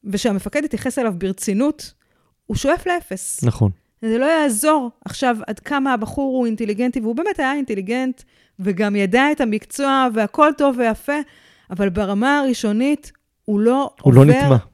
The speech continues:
Speaker 2: כן.
Speaker 1: זה, וזה, וזה הדבר הכי בסיסי. עכשיו, זה, זאת שפה חזותית,
Speaker 2: נכון,
Speaker 1: בסופו של דבר.
Speaker 2: בטח.
Speaker 1: אבל גם בשפה של הארגון אתה חייב לדעת לדבר.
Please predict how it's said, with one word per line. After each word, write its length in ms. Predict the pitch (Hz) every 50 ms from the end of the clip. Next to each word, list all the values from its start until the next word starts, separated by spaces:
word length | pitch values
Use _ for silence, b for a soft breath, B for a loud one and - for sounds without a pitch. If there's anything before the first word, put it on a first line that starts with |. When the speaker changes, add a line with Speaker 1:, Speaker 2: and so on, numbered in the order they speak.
| _ - _
Speaker 2:
כן. 140 | - 175 180 - _ _ _ _ _ -
Speaker 1:
זה, 220 | 247 190 208 220 - - -
וזה, 420 | 190 190 185 180 240 277 294 311 311 - - 202 180
וזה 280 | 190 190 - 226 233
הדבר 180 | 247 240 208 226
הכי 460 | 220 208 196 - - 214 214 220 214 - _ _ _
בסיסי. 380 | - - 202 - - 190 202 170 b b b b b b b b
עכשיו, 180 | - 233 208
זה, 200 | 190 180 185 196 - - _
זאת 300 | - 190 226 277 302 -
שפה 320 | - - 220 - - 240 233
חזותית, 640 | - - 254 214 226 - - 415 370 - - - -
Speaker 2:
נכון, 100 | - 120
Speaker 1:
בסופו 260 | 110 104 - 110 104 104
של 120 | - 110
דבר. 200 | 87 113 110 131
Speaker 2:
בטח. 340 | 165 156 143 113 - - b b b b b b b b b b b b b _ _ _ _ -
Speaker 1:
אבל 200 | 180 180 180 180
גם 200 | 202 262 302 311
בשפה 480 | 330 302 - 285 240 - - 339 349
של 160 | 330 339 302
הארגון 340 | 285 277 277 269 302 403 403 339
אתה 140 | 240 - 202
חייב 480 | - - 214 196 196 214 214 226 214
לדעת 300 | 240 220 208 202 196 202
לדבר. 380 | 233 220 233 254 262 - 294